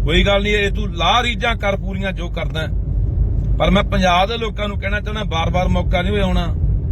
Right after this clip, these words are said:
ਇਹ ਜ਼ਹਿਰਾਂ ਤੁਹਾਡੇ ਪਾਣੀ 'ਚ ਆ ਗਈਆਂ, ਤੁਹਾਡੇ ਜਰੇਨੀਅਮ ਆ ਗਿਆ ਪਾਣੀ 'ਚ ਓਏ, ਘਰਾਂ ਤੱਕ ਤੁਹਾਡੇ ਮੌਤ ਆ ਗਈ ਹੈ ਪਾਣੀਆਂ ਰਾਹੀਂ। ਅੱਜ ਵੀ ਨਾ ਉੱਠੇ ਦਾ ਭੁੱਲ ਜਾਓ ਕਦੇ ਵੀ, ਤਮਾਸ਼ਬੀਨ ਨਾ ਬਣੋ,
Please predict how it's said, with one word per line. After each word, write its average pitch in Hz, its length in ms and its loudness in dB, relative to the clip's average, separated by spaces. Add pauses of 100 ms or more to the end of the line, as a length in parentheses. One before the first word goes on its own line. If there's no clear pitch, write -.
(120)
ਇਹ - 140 0
ਜ਼ਹਿਰਾਂ 190 280 2
ਤੁਹਾਡੇ 180 240 -2 (140)
ਪਾਣੀ 196 300 0
'ਚ 185 100 0
ਆ 170 140 2
ਗਈਆਂ, 165 180 0
ਤੁਹਾਡੇ 190 260 -2
ਜਰੇਨੀਅਮ 185 420 0
ਆ 226 100 2
ਗਿਆ 185 140 2
ਪਾਣੀ 143 260 -4
'ਚ - 80 -2
ਓਏ, 143 100 -4 (680)
ਘਰਾਂ 202 280 2
ਤੱਕ 214 160 -4
ਤੁਹਾਡੇ 202 260 0
ਮੌਤ 175 320 0
ਆ 175 140 4
ਗਈ 196 120 2
ਹੈ 214 60 2
ਪਾਣੀਆਂ 165 380 0
ਰਾਹੀਂ। 135 200 -2 (800)
ਅੱਜ 185 180 0
ਵੀ 233 120 0
ਨਾ 233 100 4
ਉੱਠੇ 202 220 0
ਦਾ 196 100 4
ਭੁੱਲ 196 280 -2
ਜਾਓ 156 140 -2
ਕਦੇ 165 240 -4
ਵੀ, 151 120 -6 (380)
ਤਮਾਸ਼ਬੀਨ 190 580 2
ਨਾ 233 160 4
ਬਣੋ, 233 240 2